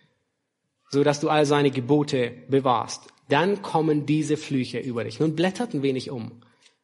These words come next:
Eine Seite, zwei Seiten,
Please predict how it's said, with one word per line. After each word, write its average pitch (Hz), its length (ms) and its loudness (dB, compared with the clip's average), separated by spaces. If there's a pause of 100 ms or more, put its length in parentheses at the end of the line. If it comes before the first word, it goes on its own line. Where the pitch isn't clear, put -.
(160)
Eine 131 280 0
Seite, 131 540 -4 (580)
zwei 127 400 -4
Seiten, 123 460 -4